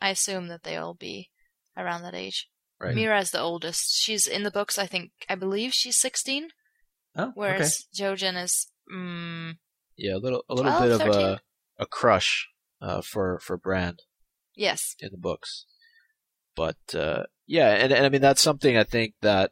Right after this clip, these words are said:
Speaker 2: was left out of season two were Mira and Jojen Reed. And so now you're finally getting to see them be introduced in, in season three, whereas they were, they were apart, at least, um, a small part, but still a part of, of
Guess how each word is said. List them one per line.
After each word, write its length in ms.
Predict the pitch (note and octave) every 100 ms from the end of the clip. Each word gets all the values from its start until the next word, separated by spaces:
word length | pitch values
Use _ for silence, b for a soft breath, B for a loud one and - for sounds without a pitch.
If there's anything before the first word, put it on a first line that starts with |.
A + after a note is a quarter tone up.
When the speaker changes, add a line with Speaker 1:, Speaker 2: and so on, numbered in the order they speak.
| _ -
Speaker 2:
was 200 | G#2 A2+
left 300 | A2+ G#2 A2+
out 160 | G#2+
of 100 | G#2
season 380 | - G#2+ F#2+ F2
two 280 | - B2 G#2+
were 640 | F2+ F#2 G#2 G2+ F#2+ G#2 _
Mira 320 | G2 F#2+ F2+ F2+
and 100 | -
Jojen 300 | F2+ F2 F2
Reed. 320 | F2+ G2+ F#2 - B B B -
And 460 | G2 F#2+ F2+ F2 E2+ -
so 300 | - - G2
now 220 | F#2 G2+
you're 160 | G#2 G2+
finally 360 | - G2+ F#2+ F#2
getting 240 | F#2+ F#2
to 80 | F2
see 200 | - G#2
them 320 | F2+ F2+ F2 F2
be 220 | F#2+ F2
introduced 600 | E2 F2+ F#2 F2 - - -
in, 260 | E2+ F2 _ _ b b b b _ _
in 120 | -
season 340 | F2+ G#2+ F#2+ F2+
three, 260 | G2 G2+ F#2
whereas 420 | F#2 F2+ F2 F2+
they 120 | F#2+
were, 320 | F#2+ F2+ E2+ _ _
they 80 | F#2
were 200 | F2 E2+
apart, 480 | E2 - B2 F#2+ -
at 100 | F2+
least, 420 | F#2 F2+ - - - -
um, 360 | E2 D#2+ E2+ _ _
a 60 | -
small 280 | - D#3 B2+
part, 320 | - F#2 F2
but 120 | G2
still 240 | - - A2
a 60 |
part 380 | - B2+ G#2+ E2 _
of, 300 | - E2+ E2+ E2 - -
of 180 | E2+